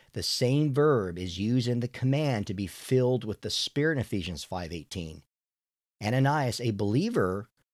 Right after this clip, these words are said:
was influenced by Satan, not the Spirit. The fact that Peter asked,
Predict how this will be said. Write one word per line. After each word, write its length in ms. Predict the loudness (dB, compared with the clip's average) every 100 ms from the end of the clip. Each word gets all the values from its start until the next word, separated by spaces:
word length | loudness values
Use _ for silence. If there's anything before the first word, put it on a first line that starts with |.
| _
was 180 | 0 2
influenced 600 | 2 -2 -2 -2 -2 0
by 140 | -2 -2
Satan, 560 | -2 -2 -2 -4 -8 -8
not 280 | -6 -6 -2
the 80 |
Spirit. 580 | -2 0 0 0 -2 _ -20 _ _ _ _ _ _ _ _ _ -6
The 100 | -4
fact 360 | 2 2 2
that 220 | 0 -2 0
Peter 360 | 0 0 0
asked, 400 | -2 -4 -6 -8